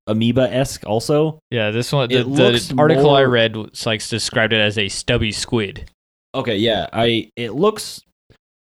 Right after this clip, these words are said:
Speaker 1: kind of like an aircraft, but it looks so non-aerodynamic.
Speaker 2: Yeah. It looks like Latios or Latias.
Speaker 1: <sighs> I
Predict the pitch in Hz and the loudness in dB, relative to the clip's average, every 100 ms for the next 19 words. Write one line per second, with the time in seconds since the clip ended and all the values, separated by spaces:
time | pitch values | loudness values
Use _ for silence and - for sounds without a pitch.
0 | _ _ _ - 135 151 170 170 143 139 | _ _ _ -6 -4 -2 -2 -2 -2 -2
1 | 139 117 90 120 - 156 160 - 113 117 | -2 -4 -2 -4 -2 -2 -2 -6 -4 -2
2 | 110 113 120 - - - 123 123 123 123 | 0 -2 -4 -4 -6 0 2 2 0 -2
3 | 110 101 107 107 113 113 110 104 107 107 | -4 -6 -2 0 2 0 -2 -2 2 2
4 | 101 90 85 60 - - - 123 110 - | 2 -2 -4 -8 -12 -18 -14 -6 -6 -6
5 | _ _ _ - 117 110 117 104 110 110 | _ _ _ -16 -12 -8 -8 -6 -4 -2
6 | 110 104 - 107 104 104 101 110 - - | -2 -4 -6 -8 -6 -6 -8 -10 -16 -20
7 | _ _ _ - - - - - - _ | _ _ _ -18 -18 -18 -20 -20 -20 _
8 | _ - - - | _ -20 -16 -14